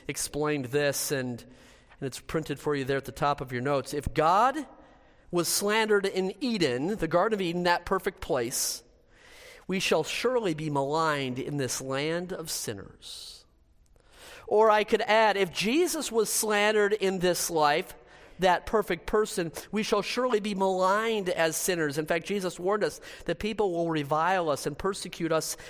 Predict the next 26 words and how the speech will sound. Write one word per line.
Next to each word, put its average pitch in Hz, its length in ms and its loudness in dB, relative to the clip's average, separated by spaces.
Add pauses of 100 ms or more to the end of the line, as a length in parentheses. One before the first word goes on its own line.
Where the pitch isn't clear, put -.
and 170 100 -2
say 180 160 2
all 190 260 2
kinds 208 400 -2
of 170 120 -2
evil 175 340 0
against 175 420 -4
us 151 140 -4
falsely 185 500 -4 (220)
for 160 120 0
his 147 200 -2
sake. 135 280 0
So, - 200 2 (300)
practically 240 640 0
speaking, 170 540 -4 (160)
what 214 260 2
do 254 160 0
we 247 240 0
do 185 460 2
when 175 180 -2
we 180 180 0
are 170 120 4
victims 151 960 0 (260)
of 165 140 -2
slanderous 202 1200 0
words? - 920 -4